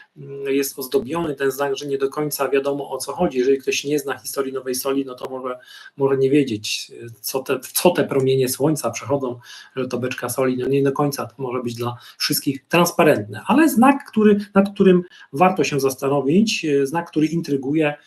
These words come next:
to już ciekawy znak z punktu widzenia obserwatora. Tutaj w wersji błękitno-czarnej,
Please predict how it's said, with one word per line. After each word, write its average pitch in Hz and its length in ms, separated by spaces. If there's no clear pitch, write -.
to 156 120
już 175 480
ciekawy 117 400
znak 113 320
z - 40
punktu 123 260
widzenia 117 460
obserwatora. 117 720
Tutaj 202 240
w 147 40
wersji 165 320
błękitno-czarnej, 143 1080